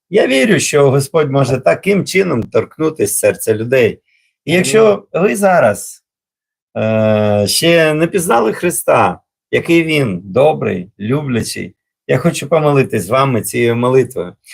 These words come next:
Speaker 1: а також помолитись з людьми віри, які вже давно з Господом, помолитись цією молитвою, щоб розуміти, що хоче Бог від нас,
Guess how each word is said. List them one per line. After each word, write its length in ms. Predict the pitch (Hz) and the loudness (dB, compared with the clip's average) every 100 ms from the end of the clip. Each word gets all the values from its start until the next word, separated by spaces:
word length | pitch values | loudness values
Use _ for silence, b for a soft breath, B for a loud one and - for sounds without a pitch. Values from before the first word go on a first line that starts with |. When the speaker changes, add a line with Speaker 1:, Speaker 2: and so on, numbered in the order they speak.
| B | B
Speaker 1:
а 80 | 147 | -2
також 520 | - 147 165 151 - | 0 2 2 2 -2
помолитись 880 | - 131 131 139 143 139 123 - 113 | -4 -2 2 2 2 0 -4 -4 -10
з 220 | 104 110 | -12 -6
людьми 560 | 127 123 131 123 117 - | -6 -2 0 0 0 -4
віри, 520 | 95 113 165 160 139 | -6 2 4 4 4
які 340 | 120 104 - 110 | 2 -2 -2 -4
вже 480 | 95 104 160 151 b b _ | -2 0 2 0 b b _
давно 320 | 98 101 147 156 | -6 0 2 0
з 100 | 117 | 0
Господом, 680 | 156 147 - 139 123 110 | -2 -2 -2 0 0 0
помолитись 640 | 110 104 120 151 143 123 | -4 -2 0 0 0 -4
цією 300 | - 135 131 | -2 0 2
молитвою, 600 | 120 123 156 143 131 113 107 b _ | 2 2 2 2 0 0 -2 b _
щоб 300 | - 131 131 123 117 - _ _ _ _ _ _ _ _ _ _ _ - | -2 2 4 4 0 -6 _ _ _ _ _ _ _ _ _ _ _ 2
розуміти, 640 | 156 180 214 240 - 180 | 2 4 2 0 0 -2
що 220 | - 135 | 0 0
хоче 420 | - 143 156 - | 0 0 2 0
Бог 300 | 147 147 101 | 2 2 2
від 180 | 110 131 | -2 -2
нас, 420 | 151 117 - - | 0 -2 -4 -14